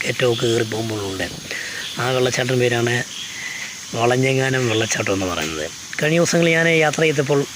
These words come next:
നല്ല മഴയുണ്ടായിരുന്നു. ആ സമയത്ത് ആ വെള്ളച്ചാട്ടത്തിൻ്റെ ഭംഗി വളരെ നല്ല നിലയിൽ ആസ്വദിക്കാൻ കഴിഞ്ഞിരുന്നു. എന്നാൽ ഇതിൽ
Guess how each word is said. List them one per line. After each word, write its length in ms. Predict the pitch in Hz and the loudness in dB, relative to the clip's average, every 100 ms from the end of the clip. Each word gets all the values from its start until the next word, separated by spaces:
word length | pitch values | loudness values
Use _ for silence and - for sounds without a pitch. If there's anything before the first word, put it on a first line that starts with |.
| - | -10
നല്ല 320 | - 135 143 147 131 | -2 0 2 4 2
മഴയുണ്ടായിരുന്നു. 680 | 127 147 127 127 123 131 131 - | 2 2 2 2 2 0 -2 -6
ആ 40 | 135 120 | -4 -2
സമയത്ത് 400 | 127 131 120 127 127 - - - | 0 0 0 0 -2 -6 -12 -6
ആ 100 | 127 127 131 - - - - - - - | -2 0 -2 -4 -10 -8 -6 -6 -6 -2
വെള്ളച്ചാട്ടത്തിൻ്റെ 880 | 120 127 123 139 131 123 135 127 123 120 - - - - - - - - - | 0 2 2 0 0 -2 0 0 0 -2 -6 -12 -10 -10 -12 -12 -12 -12 -6
ഭംഗി 400 | - 123 135 123 113 - - - - | 0 2 4 2 -2 -10 -10 -8 -4
വളരെ 340 | 127 131 135 123 - - 139 | 0 2 2 0 -4 -10 -4
നല്ല 220 | 123 127 | -2 0
നിലയിൽ 340 | 135 127 123 117 | 2 2 0 0
ആസ്വദിക്കാൻ 500 | 113 - 127 117 123 120 | -2 -2 0 0 2 2
കഴിഞ്ഞിരുന്നു. 460 | 117 117 117 117 131 - - - - - - | 2 4 2 2 0 -4 -8 -8 -10 -12 -2
എന്നാൽ 260 | 240 170 139 - - - | 2 4 2 -2 -10 0
ഇതിൽ 220 | 170 | 2